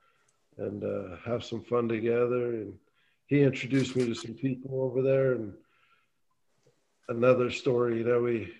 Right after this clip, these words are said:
we, uh, he took me to his buddy's house, and so we get there and we're riding, and Dean had to leave, so he left me there. We're riding pit bikes, and this guy had a little bit of property, so he had a couple cars. We'd drive around and,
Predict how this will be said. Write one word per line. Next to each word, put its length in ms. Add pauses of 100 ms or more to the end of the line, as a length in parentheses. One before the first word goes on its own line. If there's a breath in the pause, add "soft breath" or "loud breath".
(100)
we, 320
uh, 220 (360)
he 140
took 280
me 100
to 140
his 120
buddy's 380
house, 340
and 220 (400)
so 180
we 140
get 200
there 220
and 100
we're 100
riding, 520 (200)
and 140
Dean 220
had 180
to 60
leave, 400
so 160
he 80
left 340
me 160
there. 300
We're 180
riding 520 (400)
pit 260
bikes, 480
and 220 (680)
this 220
guy 160
had 220
a 60
little 180
bit 160
of 100
property, 440
so 200
he 140
had 180
a 40
couple 340
cars. 420
We'd 180
drive 320
around 380
and, 220